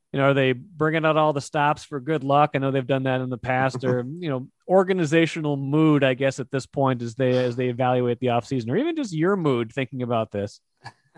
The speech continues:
Speaker 2: Well, I mean, my mood is that if they don't get the pick, my summer becomes a little easier.
Speaker 1: That's true. That's true.
Speaker 2: <laughs>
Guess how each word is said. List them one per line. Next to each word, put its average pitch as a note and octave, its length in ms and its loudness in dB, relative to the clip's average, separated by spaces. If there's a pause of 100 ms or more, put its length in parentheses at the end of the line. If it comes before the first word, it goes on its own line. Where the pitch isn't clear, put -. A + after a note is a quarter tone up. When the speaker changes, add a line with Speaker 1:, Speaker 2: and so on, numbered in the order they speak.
(520)
Speaker 2:
Well, C#3+ 480 2 (340)
I A#2 100 2
mean, B2 200 2
my B2+ 220 4
mood D3 320 4
is G#2 160 -2
that G2+ 300 2
if G2+ 180 -2
they F#2+ 240 2
don't G#2+ 300 -4
get - 160 -4
the - 80 -14
pick, - 300 -6
my F2 100 -8
summer G2 320 -6
becomes F2 400 -12
a D#2 40 -10
little F2 280 -6
easier. E2 600 -12
Speaker 1:
That's B2 180 -8
true. F3+ 320 6 (200)
That's - 200 2
true. F#3 380 8
Speaker 2:
<laughs> - 60 0